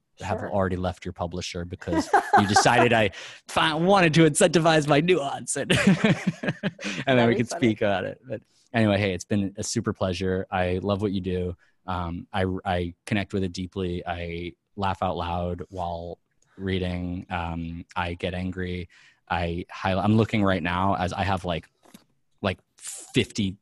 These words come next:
Speaker 1: highlights. I'll send you the P D F highlight afterwards. Um, tons of highlights, and that's a good thing. Um, and it's crazy that you're doing it from the outside looking in, as you describe, um, because you nailed it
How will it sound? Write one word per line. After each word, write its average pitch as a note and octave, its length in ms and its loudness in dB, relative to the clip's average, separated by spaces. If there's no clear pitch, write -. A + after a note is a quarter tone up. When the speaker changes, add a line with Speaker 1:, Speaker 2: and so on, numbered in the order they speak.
Speaker 1:
highlights. D#2+ 800 -8
I'll F#2+ 100 0
send G2 260 -2
you F#2+ 100 0
the F2+ 60 -2
P F2+ 160 -8
D E2+ 140 -6
F D#2 160 -8
highlight D#2+ 380 -6
afterwards. E2+ 680 -12
Um, E2+ 540 -6
tons G2+ 220 0
of F2 80 -2
highlights, E2 480 -12
and F#2 100 -4
that's F2 140 -6
a F#2+ 60 -8
good E2+ 180 -10
thing. - 280 -14
Um, E2+ 600 -10
and G2 240 2
it's F2+ 160 -4
crazy G#2+ 540 0
that F#2+ 140 0
you're F2+ 100 -8
doing F2+ 300 -6
it E2+ 140 -10
from F2+ 160 -10
the F2 100 -8
outside E2 360 -8
looking E2 340 -12
in, C#2+ 180 -12
as D#2+ 180 -12
you - 60 -14
describe, - 500 -12
um, E2 400 -6
because D#2+ 680 -6
you F2+ 80 -4
nailed E2 340 -6
it A#1 160 -16